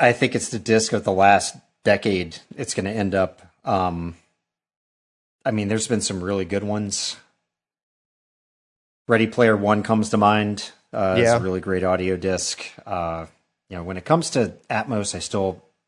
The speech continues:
Speaker 1: am gonna nod to Gravity. I think Gravity is probably the best Atmos disc out there.
Speaker 2: I know we're trying to go, but, I mean, hey,
Speaker 1: But, uh,
Speaker 2: Gravity.
Speaker 1: I know, I know.
Speaker 2: What
Speaker 1: I
Speaker 2: was
Speaker 1: gotta go.
Speaker 2: nice about Gravity is how clean it is and, and the,
Speaker 1: Yeah.
Speaker 2: how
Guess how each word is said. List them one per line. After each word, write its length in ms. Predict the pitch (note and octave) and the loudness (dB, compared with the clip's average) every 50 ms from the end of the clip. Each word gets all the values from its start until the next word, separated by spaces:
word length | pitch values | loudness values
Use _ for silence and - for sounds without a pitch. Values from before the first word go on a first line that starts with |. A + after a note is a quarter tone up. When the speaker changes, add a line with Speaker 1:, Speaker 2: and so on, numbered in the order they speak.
| _ _ _ _ _ | _ _ _ _ _
Speaker 1:
am 80 | A#2 G2+ | -10 -8
gonna 200 | F#2 F#2 F2+ F2 | -8 -8 -8 -8
nod 320 | F2 G2 F#2+ F#2 F#2 E2+ - | -6 -4 -4 -2 -4 -6 -8
to 100 | - F2 | -10 -10
Gravity. 580 | E2 F2+ F2 F#2 F#2+ G2 F#2+ G2 F#2 D#2+ - _ - | -6 -4 -2 -2 -2 -2 -4 -6 -6 -8 -12 _ -18
I 40 | F2+ | -16
think 180 | - F#2 F2 D#2+ | -14 -14 -12 -10
Gravity 460 | F2+ F2 F2 F2 F2 F2+ F2 E2+ E2 _ _ _ _ _ _ _ _ _ _ _ _ _ _ _ _ _ _ _ | -8 -8 -8 -8 -8 -10 -10 -12 -12 _ _ _ _ _ _ _ _ _ _ _ _ _ _ _ _ _ _ _
is 120 | - - - | -16 -16 -8
probably 300 | - - F#2 F2 F#2 F2+ | -4 -2 -2 -2 -2 -4
the 100 | D#2+ E2 | -6 -6
best 260 | E2+ F2+ F2 F2 - | -6 -6 -4 -4 -4
Atmos 360 | F#2 F2+ F2+ G#2 F#2+ F2 - | -4 -4 -4 -6 -8 -10 -8
disc 340 | - F#2+ F2+ - - - - _ _ - | -8 -8 -8 -8 -10 -14 -18 _ _ -10
out 200 | - A2+ - - | -8 -8 -6 -6
there. 240 | - F#2+ F#2+ F#2 D#2+ _ _ _ _ _ _ _ _ _ _ _ _ _ - | -6 -6 -6 -6 -8 _ _ _ _ _ _ _ _ _ _ _ _ _ -2
Speaker 2:
I 100 | B2 C3 | 2 4
know 140 | C#3 G#3+ B3+ | 6 8 8
we're 120 | C4 G3 | 8 6
trying 300 | - - D#3 D3+ D3 B2+ | 6 6 4 4 4 2
to 60 | G#2+ | 2
go, 360 | F#2+ - F3 F#3+ D3+ A2 G2+ F2+ | 2 6 8 8 8 6 4 2
but, 240 | - B2+ A2+ - _ _ _ - | 2 0 0 0 _ _ _ 0
I 100 | C#3 C#3+ | 2 4
mean, 200 | D3 E3 D3+ C#3 | 4 4 4 2
hey, 340 | C3 C3+ F#3 A3+ A3 D3+ F#2 | 2 4 4 6 4 4 2
Speaker 1:
But, 40 | - F#2+ | 2 2
uh, 220 | F2 F2 F2 E2 - - _ _ _ - | 2 2 0 -2 -4 -10 _ _ _ -6
Speaker 2:
Gravity. 680 | - C3 C#3+ D#3 F#3 A3+ A#3 A#3 A3 G3 F3+ E3+ D#3+ C#3+ | 0 4 6 6 6 6 6 4 4 4 4 4 4 2
Speaker 1:
I 60 | A2 | 2
know, 160 | G2+ G2+ G2 | 4 4 4
I 180 | G2 G#2 A2+ A2+ | 4 4 2 2
know. 240 | F2+ E2+ D#2+ D#2 - | 0 -2 -4 -2 4
Speaker 2:
What 180 | - F3 A3 - | 6 6 8 8
Speaker 1:
I 20 | |
Speaker 2:
was 100 | G#3 F3+ D3+ | 8 6 6
Speaker 1:
gotta 80 | D#3+ | 6
go. 80 | E3 E3 | 4 4
Speaker 2:
nice 220 | F#3+ B3 A3 - | 4 4 4 2
about 220 | A3+ F#3 F#3+ F3+ D3+ | 4 6 6 6 6
Gravity 560 | A#2+ C#3 D#3 G3+ A#3+ G#3+ G#3 D#3+ D3+ D3 C#3+ | 6 6 6 6 6 6 4 4 4 4 4
is 120 | C#3+ C#3+ A#2 | 2 2 4
how 160 | C#3 D#3 D#3+ | 4 4 4
clean 440 | - - - D3+ E3+ G3 G#3 G#3 G3 | 2 0 0 2 2 2 4 2 2
it 80 | F3+ D3+ | 4 4
is 260 | D3 D3 D3 C3+ - | 4 4 2 2 2
and, 240 | D3+ C#3+ C#3+ C#3+ - - | 0 0 0 -2 2 2
and 220 | D3 D3 C#3+ C#3 | 2 2 4 2
the, 240 | C#3+ C#3+ C#3 C3+ - - | 0 -2 -2 -4 -4 -6
Speaker 1:
Yeah. 80 | G#2+ | 0
Speaker 2:
how 240 | - D#3 D#3 C#3 | 4 6 6 4